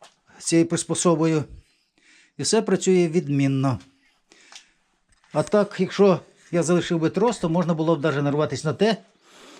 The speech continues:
що тросик не тільки, е, картоплю би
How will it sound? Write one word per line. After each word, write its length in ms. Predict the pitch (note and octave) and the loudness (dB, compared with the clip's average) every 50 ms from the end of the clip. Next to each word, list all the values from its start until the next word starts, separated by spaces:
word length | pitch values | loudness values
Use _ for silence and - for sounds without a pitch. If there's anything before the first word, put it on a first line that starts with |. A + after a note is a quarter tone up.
| _ _ _ | _ _ _
що 140 | - - D#3 | -10 -8 -2
тросик 380 | - F3 G3 G3 - F#3+ F3 | 2 2 2 2 2 0 -2
не 100 | D3 E3 | -2 -2
тільки, 420 | E3 - B3 A#3 F#3+ A3 G3+ F#3 F3 - _ _ _ _ _ _ _ _ _ _ _ _ _ _ _ _ _ _ _ _ _ _ _ _ _ _ _ - | -2 -2 -4 -2 2 2 2 2 2 0 _ _ _ _ _ _ _ _ _ _ _ _ _ _ _ _ _ _ _ _ _ _ _ _ _ _ _ -8
е, 160 | D3+ D#3 D#3 C#3 | -6 -6 -4 0
картоплю 500 | - F3+ F3+ - G3 F3+ F3+ F3+ F3+ E3 | -2 0 2 2 2 2 4 2 2 4
би 240 | E3+ F3+ F3 D#3+ | 6 4 4 4